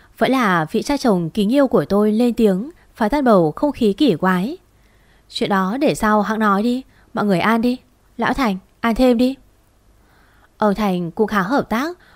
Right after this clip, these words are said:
mọi người lại tiếp tục ăn uống, cũng không ai nhắc đến vấn đề của Bảo Châu và chồng tôi nữa. Cải Long gắp cho tôi thêm chút cá, anh không nói gì ngoài nhớn mắt ra hiệu cho tôi ăn nhiều thêm.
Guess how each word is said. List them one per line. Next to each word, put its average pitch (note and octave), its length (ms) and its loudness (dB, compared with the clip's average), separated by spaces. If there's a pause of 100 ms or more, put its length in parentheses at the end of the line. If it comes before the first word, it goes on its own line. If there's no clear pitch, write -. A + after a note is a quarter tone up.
(120)
mọi G#3+ 140 0
người G3 280 2
lại F#3 180 -2
tiếp D#4+ 120 0
tục A#3 220 2
ăn B3 240 -2
uống, G#3+ 300 2 (320)
cũng G#3+ 300 0
không B3 160 0
ai G3+ 260 2
nhắc C4+ 160 -2
đến G#3 160 2
vấn F#3+ 180 -2
đề G#3+ 260 2
của F3+ 180 -2
Bảo G3 200 2
Châu A3 320 0 (160)
và F#3+ 120 -2
chồng F3+ 280 0
tôi A#3+ 200 2
nữa. A#3 280 -2 (580)
Cải F#3 160 0
Long G3 320 0
gắp C4+ 140 0
cho A#3+ 140 0
tôi G#3 340 2
thêm A3+ 160 0
chút D4+ 220 -2
cá, G#3 340 -2 (380)
anh G3 300 -2
không C#4 180 -2
nói A3 140 2
gì G3 380 0 (180)
ngoài G#3 140 2
nhớn G3 180 2
mắt D4+ 220 -2
ra B3 140 -2
hiệu F3+ 380 2
cho - 140 -4
tôi G3+ 300 2
ăn G#3 240 -2
nhiều F#3 260 4
thêm. A3 300 2